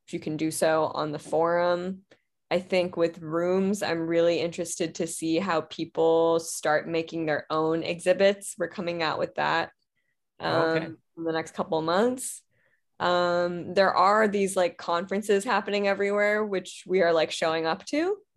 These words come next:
Speaker 1: but I
Speaker 2: Okay.
Speaker 1: find those to be more about, like, making the person-to-person connection as opposed to an event.
Speaker 2: Sure. Sure.
Speaker 1: Um, but we're developing a lot of things and building a lot. And
Speaker 2: Yeah, yeah.
Speaker 1: honestly, that's the trajectory for the next couple months.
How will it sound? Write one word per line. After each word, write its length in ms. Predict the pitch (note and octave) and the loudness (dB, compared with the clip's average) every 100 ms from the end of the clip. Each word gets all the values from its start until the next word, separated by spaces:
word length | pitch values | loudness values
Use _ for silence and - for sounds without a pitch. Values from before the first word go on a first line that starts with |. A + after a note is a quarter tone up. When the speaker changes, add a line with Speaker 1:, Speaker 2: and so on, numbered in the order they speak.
| _ _ _ _ | _ _ _ _
Speaker 1:
but 520 | E3 D#3+ F#3 F3+ F#3 - | -6 2 6 6 4 4
I 140 | F#3+ | 2
Speaker 2:
Okay. 40 | |
Speaker 1:
find 380 | A3+ - F#3+ G3+ | 0 -2 0 2
those 220 | G3 G3+ | 0 -2
to 80 | G#3 | -4
be 100 | F#3+ | -4
more 300 | F#3 E3+ E3+ | -2 -2 0
about, 260 | F3 E3+ D#3 | 0 0 0
like, 180 | E3 F3 | -2 -4
making 440 | D#3+ E3 E3 D#3+ | -6 -4 -4 -2
the 220 | D#3+ D#3 - _ | 0 -2 -6 _
person-to-person 840 | - E3 D#3+ D#3+ D#3+ - F3 - | -2 -2 0 -4 -4 -2 -4 -6
connection 460 | E3+ D#3+ D#3+ - D3 | -6 -4 -4 -6 -6
as 100 | - | -6
opposed 380 | D3+ - E3 - | -8 -8 -8 -8
to 80 | |
an 80 | D3 | -10
event. 320 | C3+ - - | -10 -8 -8
Speaker 2:
Sure. 140 | F#3+ B2 | -8 -8
Sure. 100 | G2+ _ _ _ _ _ _ - | -10 _ _ _ _ _ _ -8
Speaker 1:
Um, 340 | D3 D3 - F3 | -4 -4 -4 2
but 160 | G#3+ | 4
we're 140 | A3 B3 | 6 4
developing 720 | C4 A#3+ F#3 G3+ C#4+ C#4+ G3 | 4 4 4 6 4 2 2
a 80 | F3 | 2
lot 220 | E3 E3 | 2 2
of 100 | F3+ | 0
things 260 | F#3 F#3 F#3 | -2 -4 -4
and 220 | E3 D#3+ | -8 2
building 380 | E3+ E3 D#3 C#3+ | 4 4 2 -4
a 80 | |
lot. 340 | - - G3+ - - _ _ _ _ _ _ _ | -8 -8 -8 -10 -16 _ _ _ _ _ _ _
And 240 | C#3+ D#3 D#3 | -4 -2 -2
Speaker 2:
Yeah, 80 | - | -6
yeah. 180 | - D#3 | -10 -2
Speaker 1:
honestly, 360 | F3+ G3+ A3 F#3+ | 2 2 4 4
that's 240 | F#3 F#3 | 4 2
the 100 | - | -4
trajectory 560 | F#3 F#3+ F3 E3+ E3+ E3 | -2 0 2 0 -2 -6
for 120 | - | -4
the 60 | E3 | -4
next 200 | D#3 - | -4 -6
couple 280 | F3 D#3+ | -6 -4
months. 460 | D#3+ G#3 E4+ - - | 0 0 0 -6 -18